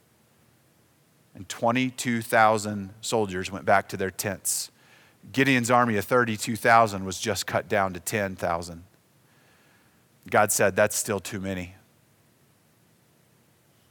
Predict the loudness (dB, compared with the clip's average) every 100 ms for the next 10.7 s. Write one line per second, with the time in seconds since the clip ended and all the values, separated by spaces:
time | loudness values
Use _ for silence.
0 | -20 -20 _ _ _ -4 4 4 4 -2
1 | -18 -6 -2 2 4 4 2 -4 0 0
2 | 2 0 0 0 2 2 4 4 2 0
3 | 0 0 -4 -8 -12 -18 _ _ _ _
4 | _ _ _ -20 _ _ _ _ -2 2
5 | 4 6 4 4 6 8 8 6 -2 -2
6 | 2 4 4 0 0 2 4 4 2 0
7 | 0 -2 0 4 4 2 4 6 8 6
8 | 2 -2 -6 -14 0 4 4 2 4 6
9 | 8 8 6 4 0 0 2 2 2 0
10 | 0 2 2 6 6 6